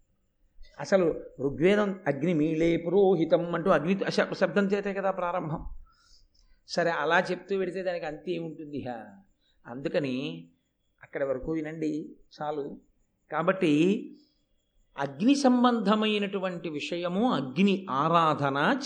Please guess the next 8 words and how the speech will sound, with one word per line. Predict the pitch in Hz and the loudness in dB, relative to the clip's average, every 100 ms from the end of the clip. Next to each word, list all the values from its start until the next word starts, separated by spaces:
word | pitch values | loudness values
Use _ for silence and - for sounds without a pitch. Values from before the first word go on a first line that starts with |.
| 151 | -4
చెయ్యకుండా | 151 175 - 147 143 | 0 0 0 -2 0
ఉండరు. | 196 151 117 104 104 123 123 127 - - _ _ _ _ _ _ - | 0 0 -4 -4 -4 -4 -4 -8 -14 -20 _ _ _ _ _ _ -4
పైగా | 123 135 117 104 92 - 143 | -2 2 0 0 -6 -12 -4
మీకు | 165 202 180 165 208 220 175 | -2 -2 -2 0 0 0 -4
గుర్తు | 151 - - | -10 -12 -2
ఏమిటో | 254 240 240 | 0 2 0
తెలుసా | 233 202 190 220 | -2 -2 -6 -6
అండి? | 208 208 247 - | -8 -6 -8 -8